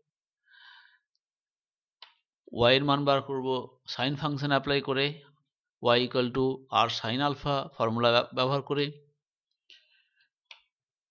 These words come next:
ট্যান ফাংশন ব্যবহার করব, ট্যান আলফা বার করবার জন্য perpendicular by base y by x, সেখানে alpha equal to tan inverse y by x।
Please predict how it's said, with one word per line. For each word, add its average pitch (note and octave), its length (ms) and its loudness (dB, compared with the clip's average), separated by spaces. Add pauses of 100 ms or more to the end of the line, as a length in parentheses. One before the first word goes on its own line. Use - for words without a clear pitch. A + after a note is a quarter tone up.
(180)
ট্যান C3 220 4
ফাংশন C#3+ 500 -4
ব্যবহার C#3 300 2
করব, C#3 580 -2 (840)
ট্যান B2+ 160 0
আলফা C3 260 0
বার B2+ 180 2
করবার B2+ 300 0
জন্য B2+ 220 -2
perpendicular B2 720 -2
by A#2 160 0
base - 680 -2
y A#2+ 160 2
by B2 320 4
x, - 100 -8 (640)
সেখানে B2 300 -2
alpha A#2+ 240 2
equal B2 320 0
to B2 100 -6
tan B2 200 2
inverse B2+ 680 -2
y A2 160 4
by C3+ 340 2
x। - 100 -6